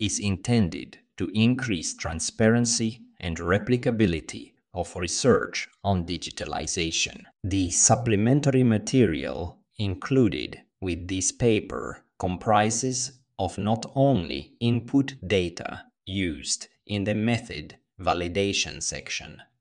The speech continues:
but also source code in R language, which allows for exact reproduction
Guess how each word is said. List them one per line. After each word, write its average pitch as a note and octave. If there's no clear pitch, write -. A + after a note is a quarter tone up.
but E2
also G#2+
source F2+
code -
in G#2+
R F#2+
language, D#2+
which G#2
allows A#2
for -
exact G#2+
reproduction A2+